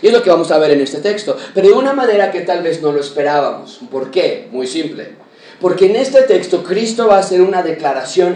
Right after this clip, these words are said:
histórica, que no debe ser sorpresiva hasta cierto punto, pero histórica de cualquier manera. ¿A qué me refiero? Se los dije hace unos minutos. Cristo viene a esta región a preguntar, a responder la pregunta de ¿qué pasa con los gentiles?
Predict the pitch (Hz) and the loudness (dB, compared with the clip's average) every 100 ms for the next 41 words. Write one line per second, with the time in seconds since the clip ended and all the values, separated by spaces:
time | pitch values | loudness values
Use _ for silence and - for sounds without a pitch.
0 | 165 147 - - 165 147 - 101 - - | -6 -10 -4 4 4 4 -2 -10 -14 -20
1 | - 185 196 262 262 214 202 190 175 165 | -6 0 4 6 6 4 2 0 -2 -4
2 | - 240 254 - - 175 165 165 175 190 | -6 -2 0 0 0 -4 -4 -4 -2 -2
3 | 208 185 175 175 220 220 208 175 156 135 | 0 0 0 0 4 6 4 0 -4 -6
4 | 131 143 143 135 127 113 120 - 185 156 | -6 -4 -2 -4 -6 -6 -6 -2 -2 0
5 | 139 139 117 - - - - - 160 156 | -2 -2 -4 -4 -10 -20 -16 -6 -4 -2
6 | 180 170 156 143 135 156 185 - - - | 0 -2 -2 -6 -6 0 0 0 -6 -14
7 | - - - - 254 277 269 254 202 202 | -20 -20 -14 -4 0 0 4 4 6 4
8 | 208 214 156 165 233 240 240 220 185 - | 6 2 2 2 4 2 2 0 -2 -2
9 | 160 165 156 143 139 139 139 151 151 139 | 0 0 0 0 0 0 0 0 0 -2
10 | - 143 165 170 170 143 139 143 156 143 | -2 2 4 4 4 2 0 2 2 2
11 | 127 - - - 220 247 240 - 208 208 | 0 -6 -16 -2 4 6 4 0 -2 -2
12 | 208 202 180 160 147 143 147 135 185 180 | -2 -2 -2 -2 -2 -4 -6 -6 -4 -2
13 | 185 - - | 0 -2 -10